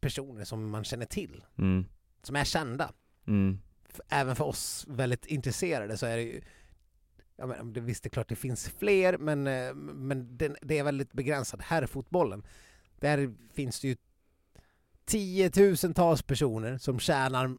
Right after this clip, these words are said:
Speaker 1: mer pengar och är mer allmänt kända än den största längdskidåkaren i världen.
Speaker 2: Mm.
Speaker 1: Alltså i alla fall ur ett globalt perspektiv. Eh, så är det ju tveklöst så.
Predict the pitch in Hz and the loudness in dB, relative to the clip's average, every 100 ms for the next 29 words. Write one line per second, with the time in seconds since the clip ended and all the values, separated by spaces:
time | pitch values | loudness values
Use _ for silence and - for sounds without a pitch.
0 | - 143 139 131 - 127 120 113 117 117 | -6 -2 0 0 0 -2 -4 -4 -2 0
1 | 117 117 110 139 131 147 139 127 123 - | 0 0 -4 -18 -10 -4 0 0 0 -2
2 | 123 120 120 117 - 123 117 123 110 107 | 0 0 0 -4 -4 -4 -4 -4 -4 -6
3 | 107 - _ _ _ - 123 117 104 - | -10 -16 _ _ _ -6 -4 -4 -8 -12
4 | - - 147 - - - 120 120 113 113 | -10 -2 0 -2 -8 -4 -2 0 0 -2
5 | 113 117 131 120 113 139 131 156 - - | -4 -4 -2 -2 -6 -2 0 0 -4 -16
6 | 101 - - - - 92 87 - _ _ | -14 -14 -16 -14 -2 0 0 -4 _ _
7 | - 120 135 117 123 120 113 107 127 117 | -4 -2 0 0 0 -2 -2 -4 -8 -8
8 | 107 143 139 - - - 98 - - - | -2 -2 -2 -6 -10 -12 -14 -16 -20 -20
9 | - - - 123 113 113 110 107 - _ | -20 -14 -4 -2 0 0 -2 -6 -10 _
10 | _ _ _ _ _ - _ _ _ - | _ _ _ _ _ -20 _ _ _ 0
11 | 139 123 - 151 117 - 113 - - 87 | 2 2 2 -2 -2 -4 -6 -6 -10 -12